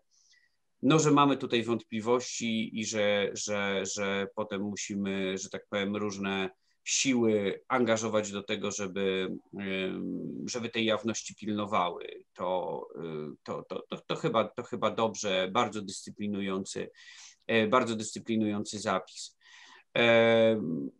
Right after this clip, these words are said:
Doprecyzowania też będą wyle-, wy-, wymagały te takie długoterminowe, y, decyzje,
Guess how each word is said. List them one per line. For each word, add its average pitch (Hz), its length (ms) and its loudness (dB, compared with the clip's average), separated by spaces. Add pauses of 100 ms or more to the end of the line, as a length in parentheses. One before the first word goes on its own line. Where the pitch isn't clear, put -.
(360)
Doprecyzowania 180 1160 4
też 175 160 2
będą 165 280 4
wyle-, 147 380 2
wy-, 131 260 -4
wymagały 143 580 4
te 139 140 -6
takie 131 480 2
długoterminowe, 123 1300 2 (1200)
y, 113 180 2
decyzje, 127 920 4